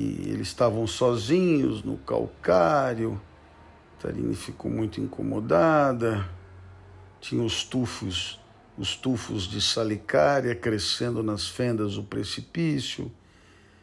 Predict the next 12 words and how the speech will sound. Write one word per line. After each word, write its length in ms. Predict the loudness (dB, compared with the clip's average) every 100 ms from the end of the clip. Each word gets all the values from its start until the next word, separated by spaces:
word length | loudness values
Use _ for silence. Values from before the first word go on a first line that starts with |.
| _ _ _ -10
Tufos 400 | -6 -6 -6 -6
de 100 | -2
magenta, 580 | 0 0 2 2 2 0
a 20 |
gente 260 | 0 -2
destacou 520 | -4 -4 -2 -2 0 2
bem 460 | 4 4 4 4
isso 280 | 4 0 -4
tudo, 520 | -2 0 2 2 2
né? 200 | 0 0 -4 -16 _ _ _ _ _ _ _ -2
E 140 | 2
aí 800 | 4 4 2 2 2 2 0 -2